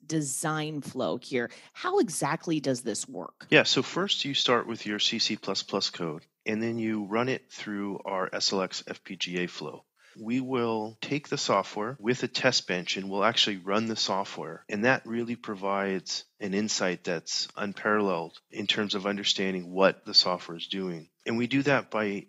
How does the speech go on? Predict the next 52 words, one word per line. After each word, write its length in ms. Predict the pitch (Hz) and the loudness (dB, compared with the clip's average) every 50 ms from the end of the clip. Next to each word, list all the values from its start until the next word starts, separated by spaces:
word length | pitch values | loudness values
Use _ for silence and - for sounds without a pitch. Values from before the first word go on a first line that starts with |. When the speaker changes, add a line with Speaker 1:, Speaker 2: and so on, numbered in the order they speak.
| - | -8
Speaker 2:
implementing 580 | - 110 113 - 113 110 107 107 104 - 104 98 | -8 -8 -6 -4 -2 -2 0 0 -2 -2 -4 -4
what's 160 | 101 98 - | -4 -4 -4
called 200 | - - 104 95 | -2 -2 -2 0
dynamic 460 | - 95 92 95 95 98 98 92 - | 2 2 4 4 2 2 0 -2 -2
analysis. 840 | 95 87 87 82 90 90 87 80 - - - - - - - - - - _ _ _ - | -2 -2 0 0 0 0 0 -2 -4 -8 -10 -8 -8 -8 -8 -10 -12 -14 _ _ _ -8
So 220 | - - - 107 | -6 -4 -2 -2
we 160 | 104 107 110 | 0 2 2
actually 360 | 113 123 - - - 110 110 | 4 4 4 2 2 0 -2
instrument 580 | 98 - 131 143 - - - - 120 117 107 - | -4 -4 0 2 2 2 2 0 -2 -4 -6 -6
the 80 | - - | -10 -12
code 420 | - - - 110 107 101 98 95 | -8 -4 -2 0 0 0 0 -2
at 80 | 90 - | -4 -6
the 80 | 95 | -8
compiler 580 | - - 95 87 - - 120 127 127 110 101 92 | -10 -10 -12 -12 -2 2 2 2 4 2 0 -2
level, 380 | 85 82 82 82 82 85 - _ _ _ _ _ - _ _ - | -4 -6 -6 -8 -10 -12 -14 _ _ _ _ _ -20 _ _ -4
and 120 | 101 98 104 | 0 4 4
that 140 | 107 113 | 4 6
allows 340 | 120 113 110 107 104 101 - | 6 6 6 6 6 4 2
us 220 | 107 98 98 - - | 0 0 0 -2 -2
to 120 | - 101 | -2 0
see 260 | - - - 107 - | 0 0 0 0 0
everything 460 | - 107 107 120 110 - - 113 104 | 0 0 0 0 -2 -2 -4 -4 -4
that's 200 | 101 95 90 - | -4 -4 -6 -6
going 280 | - - 95 90 90 87 | -4 -4 -4 -2 -2 -2
on. 360 | 90 90 92 90 80 73 73 _ _ - | -2 -2 -2 -2 -4 -6 -8 _ _ -6
A 60 | 110 | -4
lot 260 | 101 104 117 135 143 | 0 4 4 4 4
of 120 | 143 131 | 2 0
what 100 | 123 98 | -4 -6
goes 240 | - - 104 104 98 | -4 -4 -4 -2 0
on 220 | 110 104 104 101 101 | 0 2 2 0 0
in 120 | 95 95 | -2 -4
the 100 | 92 87 | -4 -6
C 200 | - - - 104 | -6 -6 -6 -6
plus 300 | - - - 95 87 - | -6 -6 -6 -4 -4 -6
plus 580 | - - - 98 92 92 - - - - - - _ _ - | -4 -2 0 0 2 4 4 4 2 2 0 -6 _ _ -10
arena 380 | 104 95 98 104 113 110 101 | -8 -6 -4 -2 0 0 2
is 180 | 82 95 92 92 | 0 0 0 0
only 400 | 101 101 101 104 101 92 87 - _ - | 0 0 0 -2 -2 -4 -6 -10 _ 0
executed 600 | 147 127 - - 120 - - 117 110 104 101 92 | 2 4 4 2 2 0 -2 0 0 2 2 2
at 120 | 92 - | 0 0
runtime, 500 | - 98 101 104 98 - 92 80 78 78 78 | -2 -2 -2 -2 -2 -4 -6 -6 -6 -6 -6
so 160 | - - 104 | -6 -4 -4
really 240 | 98 104 110 110 107 | -2 -2 0 2 2
understanding 640 | 107 98 95 92 - - 110 101 101 98 92 90 87 | 2 2 0 0 0 2 2 2 2 2 0 -2 -4
what 140 | 95 98 - | -4 -4 -4
the 100 | - 92 | -2 0
software 380 | - - 101 95 90 - - | 0 2 2 0 -2 -4 -4
is 100 | 87 - | -2 -2
going 220 | - - 90 90 85 | -2 -2 -4 -8 -8
to 80 | - | -8
do. 340 | - - 95 90 82 73 - | -6 -6 -6 -4 -6 -8 -10